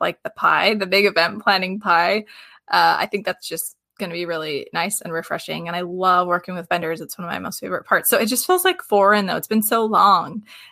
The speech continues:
And so I'm excited about that. So diving into a little bit about what we're gonna talk about today. So we are gonna talk about what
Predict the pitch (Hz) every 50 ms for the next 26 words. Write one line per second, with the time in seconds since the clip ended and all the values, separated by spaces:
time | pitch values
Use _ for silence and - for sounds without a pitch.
0 | _ _ - 190 190 180 - - 185 185 170 - 170 165 - _ _ _ _ -
1 | - 165 175 - - - 139 - - - - 156 - - - - - - _ _
2 | _ _ _ _ _ _ _ _ _ _ _ _ _ _ _ _ _ - - -
3 | 233 226 214 190 214 185 196 226 247 247 240 233 226 226 233 226 - - - -
4 | - 226 202 202 196 196 196 196 - - 196 196 196 196 202 196 196 190 180 170
5 | - - 175 196 196 190 185 180 - - 185 170 - 175 180 170 151 - - 180
6 | 170 175 175 170 170 160 - - - - - 196 190 180 175 165 165 - _ _
7 | _ _ _ _ _ _ - - 208 214 247 262 277 269 - - - 226 214 214
8 | 220 208 180 175 - - - - - 180 170 175 - - 185 175 175 - - 208
9 | 214 190 185 190 208 - - - -